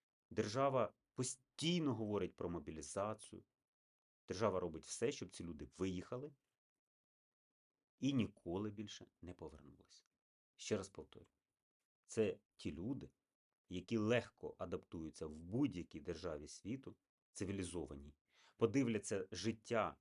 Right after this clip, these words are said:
в Європі, подив-, побачать відношення чиновників до своїх громадян, а насправді вони чиновників не побачать, бо чиновники не вляпуються в скандал, чиновники працюють на людей. І кожна людина,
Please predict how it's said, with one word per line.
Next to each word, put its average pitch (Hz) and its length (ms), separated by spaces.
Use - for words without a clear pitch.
в - 140
Європі, 90 560
подив-, 120 360
побачать 120 520
відношення 104 1000
чиновників 113 800
до 95 480
своїх 101 420
громадян, 85 640
а 90 80
насправді 98 420
вони 98 180
чиновників 92 580
не 85 80
побачать, 87 480
бо 85 100
чиновники 101 640
не 101 100
вляпуються 110 560
в - 60
скандал, 73 500
чиновники 101 480
працюють 98 640
на 95 120
людей. 78 340
І 113 80
кожна 107 400
людина, 85 580